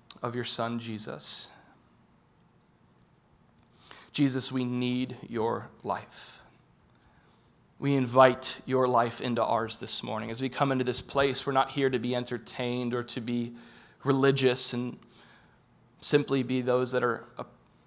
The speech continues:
approaching a routine, but God, we're here because we believe what your word says, that you're here,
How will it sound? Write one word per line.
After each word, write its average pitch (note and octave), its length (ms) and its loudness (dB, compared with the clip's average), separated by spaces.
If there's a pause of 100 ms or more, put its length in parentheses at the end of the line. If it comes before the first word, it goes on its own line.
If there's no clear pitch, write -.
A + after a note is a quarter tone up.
approaching C#3+ 480 2
a B2 60 -2
routine, B2 600 -2
but - 200 -6
God, C3 220 4
we're A#2+ 100 -4
here B2+ 600 -2 (960)
because A#2+ 360 -2
we A#2+ 280 -2
believe A#2+ 580 0
what G#2 140 -2
your A2+ 100 -2
word A#2+ 340 -2
says, A2+ 300 -2
that A#2 220 -8
you're C3 320 0
here, G#2+ 480 -14